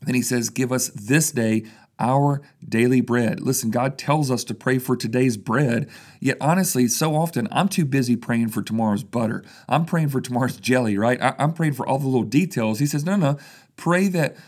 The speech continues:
the, your, the, in-, uh, the, the plural, our needs are met." Not our wants, but our needs are met. And you're praying, "If God doesn't feed me, I'm not gonna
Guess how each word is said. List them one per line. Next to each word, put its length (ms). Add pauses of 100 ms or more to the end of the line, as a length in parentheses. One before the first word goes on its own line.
(140)
the, 400
your, 600
the, 380
in-, 320
uh, 80
the, 100
the 240
plural, 600 (240)
our 440
needs 560
are 320
met." 480
Not 280
our 160
wants, 480 (200)
but 240
our 300 (380)
needs 640
are 120
met. 320 (220)
And 160
you're 160
praying, 520
"If 180
God 320
doesn't 320
feed 280
me, 260
I'm 160
not 160
gonna 280